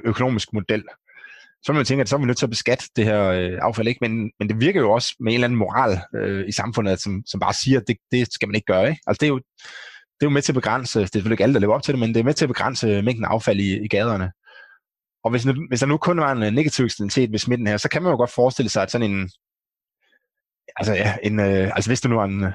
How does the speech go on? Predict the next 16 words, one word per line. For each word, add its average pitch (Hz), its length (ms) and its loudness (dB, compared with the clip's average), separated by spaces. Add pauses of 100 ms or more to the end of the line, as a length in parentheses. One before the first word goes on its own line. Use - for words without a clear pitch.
altså, 110 280 -2
at 110 120 -4
det 123 80 0
faktisk 131 220 -2
var, - 180 0
kunne 131 200 4
løse 165 160 2
en 123 40 -2
markedsfejl, 107 420 0
hvis 107 140 -6
myndighederne 123 360 4
gik 117 180 2
ind 135 100 2
og 113 60 2
ligesom 113 300 0 (1300)
overdrev. 117 500 2